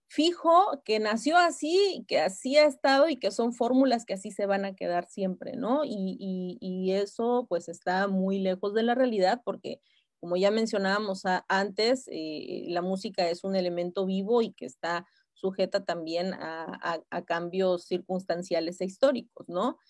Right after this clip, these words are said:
Entonces, el mejor acercamiento que tenemos, eh, para conocer la música y disfrutar la música tradicional de los pueblos, creo, es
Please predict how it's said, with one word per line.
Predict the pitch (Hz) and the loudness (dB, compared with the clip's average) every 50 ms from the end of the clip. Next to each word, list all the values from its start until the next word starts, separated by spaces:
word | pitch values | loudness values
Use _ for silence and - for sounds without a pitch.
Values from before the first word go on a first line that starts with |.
| _ _ _ _ _ | _ _ _ _ _
Entonces, | - 190 190 190 226 233 240 247 277 277 277 - | -10 -6 0 2 2 2 4 6 6 4 4 4
el | - - 220 196 | 2 0 2 2
mejor | 196 196 196 - 233 262 302 | 0 0 0 2 4 6 6
acercamiento | 349 349 339 277 269 - 240 233 233 240 254 269 302 | 6 6 4 2 2 2 0 2 2 2 2 0 0
que | 285 277 | -2 -2
tenemos, | - - 202 196 208 233 262 277 294 269 - _ _ _ - _ _ _ _ _ | -2 -2 -2 0 2 4 6 4 4 2 -2 _ _ _ -20 _ _ _ _ _
eh, | - - 185 185 185 180 170 - - - - - - - - - _ _ _ _ _ | -8 -4 -2 -2 -2 -2 -4 -6 -8 -12 -18 -20 -20 -20 -20 -20 _ _ _ _ _
para | 233 240 262 285 311 320 - | 6 6 8 8 6 4 4
conocer | - 320 302 294 277 262 262 - 277 285 294 277 | 4 4 6 6 4 4 6 8 8 10 10 8
la | 262 233 208 | 6 4 4
música | 214 233 285 349 - - 294 269 262 - - | 4 2 2 2 0 -4 -2 -2 -2 0 0
y | 269 285 330 | 2 2 4
disfrutar | 359 381 349 - 294 285 240 262 262 269 | 4 2 2 0 -4 0 2 2 2 2
la | 294 294 262 | 4 4 4
música | 254 277 330 330 - - - 269 | 4 4 2 0 -4 -2 -2 -2
tradicional | 254 247 233 214 214 214 - 214 202 202 214 226 247 | 0 0 -2 -2 -2 -2 -4 -2 0 0 0 2 2
de | 269 | 2
los | 277 247 226 - | 2 0 0 -4
pueblos, | _ - 247 240 240 247 269 311 294 - | _ 2 2 4 4 4 2 0 0 0
creo, | - - 254 240 233 240 262 320 349 - | 2 2 4 4 6 6 4 4 4 2
es | - 220 233 262 277 262 - - | 2 4 4 4 4 2 -2 -14